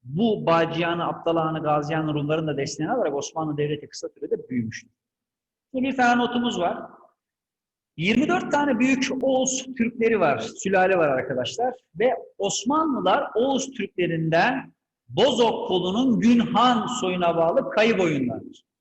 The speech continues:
Kayı güçlü, kuvvetli anlamına gelir. Simgesi iki okun arasında bulunan yaydır.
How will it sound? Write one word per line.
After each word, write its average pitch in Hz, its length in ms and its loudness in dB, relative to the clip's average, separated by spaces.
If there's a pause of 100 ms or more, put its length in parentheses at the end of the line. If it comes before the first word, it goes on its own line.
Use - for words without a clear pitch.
(400)
Kayı 233 320 2
güçlü, 247 400 2
kuvvetli 247 420 2
anlamına 240 420 2
gelir. 202 300 2
Simgesi 226 520 -4
iki 208 280 -6
okun 220 260 2
arasında 196 480 0
bulunan 185 300 0
yaydır. 170 540 2